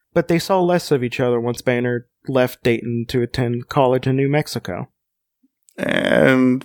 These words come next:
Speaker 2: probably even less after a certain unfortunate incident.
Speaker 1: Yeah.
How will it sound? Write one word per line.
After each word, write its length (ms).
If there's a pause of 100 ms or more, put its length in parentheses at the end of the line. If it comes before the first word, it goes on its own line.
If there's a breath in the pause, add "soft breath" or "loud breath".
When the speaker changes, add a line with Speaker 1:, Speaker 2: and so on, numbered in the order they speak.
Speaker 2:
probably 840
even 300
less 380
after 320
a 40
certain 340
unfortunate 680
incident. 500
Speaker 1:
Yeah. 160